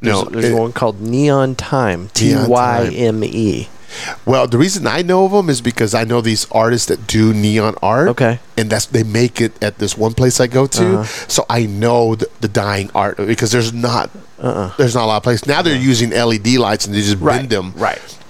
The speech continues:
Speaker 2: Um, but yeah, neon lights is.
Speaker 1: Yeah.
Speaker 2: You gonna
Speaker 1: And
Speaker 2: make one? You gonna make a neon sign?
Speaker 1: Oh, yeah. So I've already talked to the guy, and I'm gonna commission an art piece.
Speaker 2: Very good.
Speaker 1: I feel very fancy saying, "I'm
Speaker 2: Yeah.
Speaker 1: going to commission an arts piece."
Speaker 2: Yeah,
Speaker 1: But
Speaker 2: yeah.
Speaker 1: I don't know what I'm gonna do. I'm either gonna do Fort Worth Roots and neon across this back wall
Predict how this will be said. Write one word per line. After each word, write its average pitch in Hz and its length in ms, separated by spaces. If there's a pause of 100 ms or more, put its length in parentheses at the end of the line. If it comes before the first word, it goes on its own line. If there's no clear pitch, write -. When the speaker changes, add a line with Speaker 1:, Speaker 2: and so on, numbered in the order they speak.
(120)
Speaker 2:
Um, 104 220
but - 120
yeah, 110 180
neon 101 360
lights 95 240
is. - 260 (140)
Speaker 1:
Yeah. 101 280 (600)
Speaker 2:
You 110 80
gonna 123 80
Speaker 1:
And 110 80
Speaker 2:
make 131 160
one? 135 100
You 131 60
gonna 120 100
make 113 160
a 110 60
neon 113 260
sign? 123 200
Speaker 1:
Oh, 190 100
yeah. 208 300
So - 180
I've 139 80
already 147 180
talked 135 260
to 120 60
the 110 80
guy, 104 140
and 101 100
I'm 110 60
gonna 113 160
commission 113 540
an 82 120 (100)
art 135 240
piece. - 600 (240)
Speaker 2:
Very 95 180
good. 104 240
Speaker 1:
I 123 60
feel 131 200
very 110 240
fancy 123 440
saying, 113 320
"I'm 143 100
Speaker 2:
Yeah. 147 60
Speaker 1:
going 143 180
to 101 80
commission 127 580
an 110 120
arts 131 280
piece." 82 320
Speaker 2:
Yeah, 101 280
Speaker 1:
But - 140
Speaker 2:
yeah. 98 220
Speaker 1:
I 139 60
don't 208 140
know 220 80
what 214 100
I'm 202 60
gonna 196 160
do. 196 200
I'm 110 160
either 127 200
gonna 131 180
do 120 140
Fort 165 260
Worth 139 200
Roots 139 280
and 123 100
neon 127 300
across 127 300
this 120 140
back 117 260
wall 120 320